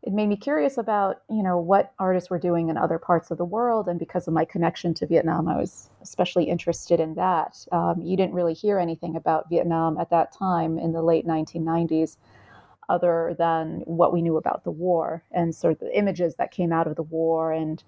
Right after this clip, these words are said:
you know, I had a lot of Vietnamese American friends, so I knew, I kind of knew Vietnam from the perspective of an overseas Vietnamese or Vietnamese American.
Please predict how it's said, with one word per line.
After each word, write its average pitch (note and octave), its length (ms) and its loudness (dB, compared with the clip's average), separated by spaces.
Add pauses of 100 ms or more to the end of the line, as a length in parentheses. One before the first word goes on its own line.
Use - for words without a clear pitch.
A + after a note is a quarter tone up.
(340)
you F3 140 0
know, D#3+ 180 0
I E3+ 60 2
had G3 100 0
a F3 60 2
lot E3 180 2
of E3 100 -4
Vietnamese F3+ 440 0
American E3+ 420 0
friends, A#3 500 -2
so E3+ 260 0
I F3 120 2
knew, F#3+ 460 0 (520)
I G#3 60 -6
kind C4 140 0
of A#3+ 80 2
knew A3 180 2
Vietnam F#3 420 0
from E3 200 -4
the D3+ 100 -4
perspective E3+ 600 0
of D#3 100 0
an E3 100 -4
overseas F3 720 0
Vietnamese E3+ 640 0
or - 240 0
Vietnamese D#3+ 480 0
American. E3+ 680 0